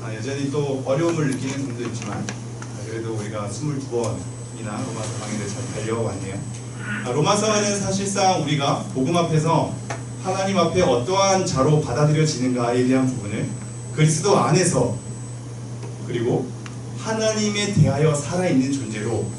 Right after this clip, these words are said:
그리고 성령과 더불어 우리가 어떻게 의로움을 받았으며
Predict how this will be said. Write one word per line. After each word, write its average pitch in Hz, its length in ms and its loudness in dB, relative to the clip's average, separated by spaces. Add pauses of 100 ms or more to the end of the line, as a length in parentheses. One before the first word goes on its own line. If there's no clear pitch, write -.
(640)
그리고 254 500 0
성령과 214 800 0
더불어 117 440 -2 (840)
우리가 131 360 0
어떻게 180 880 2
의로움을 175 680 4
받았으며 131 680 -2